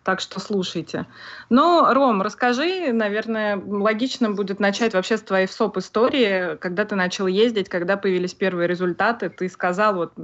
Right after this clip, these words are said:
я зацепилась за эту фразу, возможно, банальный получается вопрос, но тем не менее, мне бы очень хотелось, чтобы ты расшифровал свою фразу, что ты к этой победе реально очень долго шёл.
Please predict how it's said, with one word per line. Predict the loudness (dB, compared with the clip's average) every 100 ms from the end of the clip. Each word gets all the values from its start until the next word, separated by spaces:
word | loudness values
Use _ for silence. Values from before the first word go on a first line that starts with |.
| -10
я | -4 -4
зацепилась | -4 -6 2 4 6 4
за |
эту | 0 -2
фразу, | 0 0 2
возможно, | 2 0 -2 -4
банальный | -2 0 0 -2 -4
получается | -6 -6 -4 -4 -4 -4
вопрос, | -4 0 -2 0
но | -4
тем | 0 0
не | 2
менее, | 2 2 0
мне | 0 0
бы | 2
очень | 0 0
хотелось, | -2 -2 -2
чтобы | -6 -6
ты | -4
расшифровал | -2 -4 -4 -2 2 2 2
свою | 0 -2
фразу, | 0 0 0
что | -4 -4 -4 -4 -10 -20 -16
ты | -6
к | -4
этой | -2 0
победе | 0 2 2
реально | 0 0 -2
очень | -4 -4
долго | -2 -2 -4
шёл. | -6 -6 -8